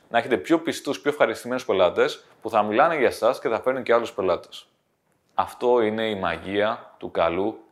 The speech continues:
customer experience και γι' αυτό είναι σημαντικό να επενδύσετε εκεί. Θετική παρενέργεια του καλού customer experience θα είναι ότι θα ακούτε πιο πολλά "ευχαριστώ", θα ακούτε καλύτερα σχόλια στην αγορά, θα βλέπετε καλά θετικά reviews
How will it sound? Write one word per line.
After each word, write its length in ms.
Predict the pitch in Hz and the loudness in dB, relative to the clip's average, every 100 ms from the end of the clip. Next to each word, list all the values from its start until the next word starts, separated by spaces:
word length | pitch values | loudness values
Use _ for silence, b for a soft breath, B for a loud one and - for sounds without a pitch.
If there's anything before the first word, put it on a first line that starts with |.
| - | 0
customer 360 | 98 - 107 | 0 0 -2
experience 400 | 98 90 95 98 110 | -4 -4 -4 -4 -6
και 80 | 104 | -8
γι' 60 | |
αυτό 100 | 90 | -8
είναι 100 | 110 | -8
σημαντικό 340 | - 101 90 120 | -6 -6 -4 -4
να 80 | |
επενδύσετε 760 | 107 95 90 98 117 104 113 117 - b | -2 -2 -2 0 -2 -2 -4 -4 -6 b
εκεί. 420 | - 90 85 82 - _ | -12 -10 -10 -14 -18 _
Θετική 340 | _ - 101 135 | _ -4 -2 2
παρενέργεια 580 | 139 120 123 147 117 101 | 4 4 2 2 2 0
του 80 | |
καλού 240 | - 92 107 | 2 0 2
customer 300 | 123 120 127 | 0 0 -2
experience 420 | 95 - 95 95 | -4 -4 -6 -6
θα 120 | 95 120 | -4 -6
είναι 100 | 135 | -6
ότι 120 | - | -6
θα 80 | 110 | -8
ακούτε 460 | - 123 120 90 - B B B | -6 0 2 2 -4 B B B
πιο 120 | - | -6
πολλά 420 | 123 113 123 127 | 0 2 4 2
"ευχαριστώ", 600 | - 113 101 - 110 90 | 2 2 2 0 0 0
θα 100 | - | -2
ακούτε 280 | 92 120 120 | -6 -4 -6
καλύτερα 380 | 98 101 120 104 | -2 0 0 0
σχόλια 480 | - - 127 117 107 | -4 -4 -2 0 -2
στην 140 | 110 | -2
αγορά, 460 | 101 101 101 90 85 | -2 2 2 2 -2
θα 180 | - 98 | 2 2
βλέπετε 280 | 90 - - | 2 -4 -6
καλά 440 | - 104 110 120 | 2 2 4 2
θετικά 420 | 110 101 95 110 107 | -2 -8 -4 -2 0
reviews 440 | 110 90 78 69 | -2 -4 -10 -14